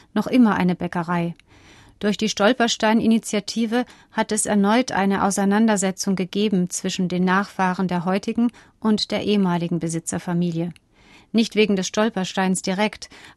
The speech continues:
aber wegen einer Jahreszahl. Lange Zeit stand nämlich über der Ladentür "Bäckerei seit neunzehnhundertachtunddreißig". Das ist das Jahr,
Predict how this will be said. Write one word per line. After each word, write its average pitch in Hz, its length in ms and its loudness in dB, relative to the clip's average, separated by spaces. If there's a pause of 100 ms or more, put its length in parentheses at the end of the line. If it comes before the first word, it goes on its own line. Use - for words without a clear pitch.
aber 202 400 4
wegen 214 280 2
einer 202 220 2
Jahreszahl. 175 840 -2 (680)
Lange 240 300 4
Zeit 202 440 0
stand 202 440 0
nämlich 208 340 2
über 202 220 -2
der 196 120 0
Ladentür 208 680 0 (320)
"Bäckerei 196 540 2
seit 208 340 0
neunzehnhundertachtunddreißig". 196 1700 -2 (100)
Das 185 160 -4
ist - 180 -6
das 190 200 -4
Jahr, 190 280 2